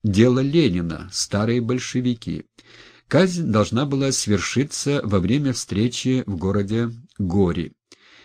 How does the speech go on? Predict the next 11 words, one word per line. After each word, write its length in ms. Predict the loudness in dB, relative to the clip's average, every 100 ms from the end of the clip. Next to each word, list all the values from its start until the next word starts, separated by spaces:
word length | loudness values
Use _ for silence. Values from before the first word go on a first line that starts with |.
| _ _ -2
Считается, 600 | 0 4 4 2 0 -2
что 180 | 0 2
именно 300 | 2 0 0
после 420 | 0 0 0 -2
этого 600 | 2 0 2 0 0 0
случая 760 | -2 0 2 0 -2 0 0 0
отец 500 | 0 2 0 0 -2
Народова 520 | 0 2 2 2 0
и 200 | 2 4
решил 560 | 2 0 -2 0 0 -2
подстраховаться, 1400 | -4 -6 -8 -8 -8 -4 -2 0 -2 -4 -8 -6 -8